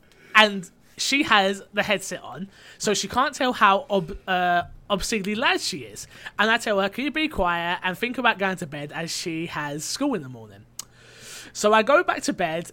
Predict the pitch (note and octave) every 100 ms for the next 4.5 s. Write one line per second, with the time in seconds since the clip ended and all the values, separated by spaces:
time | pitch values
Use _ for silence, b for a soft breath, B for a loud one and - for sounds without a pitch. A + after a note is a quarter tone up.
0 | - G3+ G3+ G#3+ G#3+ G#3 G3+ G3 F3 F3
1 | D#3+ D#3 D3 D3 E3+ - G3 A#2+ - -
2 | G3+ F#3 C#4+ D#4 D4 A3 A3+ E3 D#3+ -
3 | - - F#3 E3+ D#3+ A#3 B3 - B3+ G3+
4 | F#3+ - F3 D3+ D#3